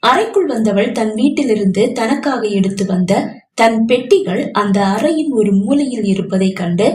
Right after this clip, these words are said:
அந்த பெட்டிகளின் அருகில் வந்தாள். ஒரு பெட்டியை திறந்து டவலையும் சுடிதார் ஒன்றையும் வெளியே எடுத்தவள்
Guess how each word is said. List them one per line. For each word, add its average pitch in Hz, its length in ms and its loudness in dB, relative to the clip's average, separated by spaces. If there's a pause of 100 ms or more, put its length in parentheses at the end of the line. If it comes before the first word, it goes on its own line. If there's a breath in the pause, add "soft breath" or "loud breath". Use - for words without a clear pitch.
(180)
அந்த 196 300 2
பெட்டிகளின் 220 580 -2
அருகில் 190 380 0
வந்தாள். 196 420 0 (360)
ஒரு 220 240 6
பெட்டியை 311 500 0
திறந்து 196 420 0 (180)
டவலையும் 220 640 -2
சுடிதார் 285 520 0
ஒன்றையும் 196 500 0
வெளியே 196 440 2
எடுத்தவள் 180 560 -2